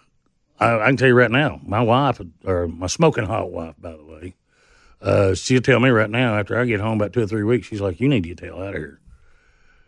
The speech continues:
Uh, I said, "You need to get back on the road," 'cause I, I do. I miss it, man. I, I,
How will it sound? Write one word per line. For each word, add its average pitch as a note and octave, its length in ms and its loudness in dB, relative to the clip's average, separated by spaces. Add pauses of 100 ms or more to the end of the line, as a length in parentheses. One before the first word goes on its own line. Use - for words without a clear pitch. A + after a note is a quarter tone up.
(120)
Uh, G2 200 -4
I - 40 -4
said, F2+ 220 -8
"You G#2+ 100 0
need A2 120 2
to - 40 -4
get F#2+ 120 -4
back F#2 200 -4
on F#2 60 -4
the F2+ 60 -2
road," G#2 240 2
'cause A2 140 -2
I, B2 200 2
I - 20 -2
do. C#3 280 2
I F#2 40 -4
miss A2 320 0
it, - 100 -14
man. G#2 240 -2
I, G#2 360 0
I, G2 40 -2